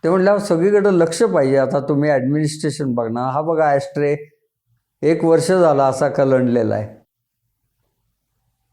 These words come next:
तुम्ही येऊन नवीन आणून बसवला पाहिजे. त्यांचं बोलणं झाल्यावर मी तो ॲशट्रे उचलला आणि त्याचे राहिलेले दोन पाय तोडले आणि ते त्यात आत टाकले आणि ठेवला. तो छानच दिसायला लागला.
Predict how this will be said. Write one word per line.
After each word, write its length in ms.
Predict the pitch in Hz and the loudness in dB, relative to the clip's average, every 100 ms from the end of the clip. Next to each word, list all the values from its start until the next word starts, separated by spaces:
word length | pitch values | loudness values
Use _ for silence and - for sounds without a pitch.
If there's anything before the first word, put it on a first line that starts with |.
| - | -4
तुम्ही 160 | 196 | 0
येऊन 240 | 254 240 208 | 2 2 2
नवीन 320 | 180 180 175 | 2 2 2
आणून 360 | 160 147 151 135 | 2 2 0 0
बसवला 380 | 127 - 117 | 0 0 -2
पाहिजे. 400 | 110 110 107 117 113 113 _ _ _ _ _ _ _ _ _ _ _ _ _ _ _ _ | -2 -4 -6 -8 -12 -20 _ _ _ _ _ _ _ _ _ _ _ _ _ _ _ _
त्यांचं 340 | 147 151 185 165 | -4 0 0 2
बोलणं 340 | 165 160 170 | 2 2 4
झाल्यावर 340 | 160 156 160 | 4 4 2
मी 140 | 156 160 | 2 0
तो 140 | 156 | 0
ॲशट्रे 380 | 156 139 - 156 | 2 0 0 -2
उचलला 460 | 147 127 143 135 135 | -2 0 -2 0 0
आणि 120 | 135 | -2
त्याचे 400 | 131 127 139 139 | -4 -2 0 2
राहिलेले 440 | 131 117 127 143 | 2 2 0 0
दोन 260 | 131 131 131 | 0 0 0
पाय 160 | 139 127 | -2 -2
तोडले 500 | 139 117 110 107 92 - _ _ _ 110 | -2 -2 -2 -2 -4 -10 _ _ _ -8
आणि 120 | 110 | -4
ते 100 | 131 127 | -2 0
त्यात 240 | 139 131 135 | 0 0 -2
आत 120 | 123 - | -4 -4
टाकले 280 | 127 - 123 | -6 -4 -2
आणि 100 | 120 | -2
ठेवला. 360 | 123 120 101 95 - - - | -2 -4 -2 -4 -8 -20 -10
तो 80 | 135 | -10
छानच 380 | - 143 156 156 | -6 -2 0 0
दिसायला 340 | 131 113 117 98 | -2 -4 -4 -4
लागला. 280 | 98 76 | -8 -10